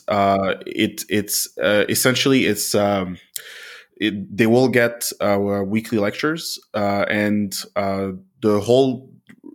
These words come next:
Speaker 2: really the whole course is based around, uh, you know, this project.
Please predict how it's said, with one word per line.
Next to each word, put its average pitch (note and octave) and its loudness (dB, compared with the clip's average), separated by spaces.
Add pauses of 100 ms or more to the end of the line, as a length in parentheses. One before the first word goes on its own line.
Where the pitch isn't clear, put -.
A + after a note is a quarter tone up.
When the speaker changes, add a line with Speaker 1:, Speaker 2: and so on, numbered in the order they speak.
(100)
Speaker 2:
really B2+ 6
the G#2+ 0
whole A2+ 2
course A2 0
is G2 -8
based G2+ -2
around, F#2+ -4
uh, D#2+ -6 (200)
you - -14
know, - -12
this - -6
project. G2 0